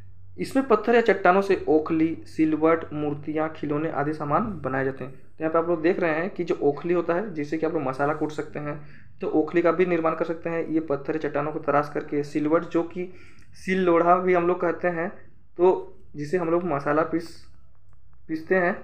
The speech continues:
तो ये सब सारी चीज़ों को भी प्रस्तर शिल्प के माध्यम से बनाया जाता है। फिर साथ साथ मूर्तियाँ होती हैं, पत्थर की मूर्तियाँ, चट्टान की मूर्तियाँ होती हैं, अच्छी अच्छी खिलौने और अन्य सामान भी बनाए जाते हैं।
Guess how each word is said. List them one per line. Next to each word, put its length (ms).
तो 60
ये 160
सब 160
सारी 180
चीज़ों 220
को 160
भी 120
प्रस्तर 280
शिल्प 200
के 80
माध्यम 260
से 140
बनाया 160
जाता 200
है। 180
फिर 120
साथ 160
साथ 200
मूर्तियाँ 440
होती 160
हैं, 100
पत्थर 300
की 120
मूर्तियाँ, 340
चट्टान 280
की 60
मूर्तियाँ 280
होती 100
हैं, 80
अच्छी 220
अच्छी 260
खिलौने 400
और 240
अन्य 180
सामान 300
भी 160
बनाए 280
जाते 240
हैं। 200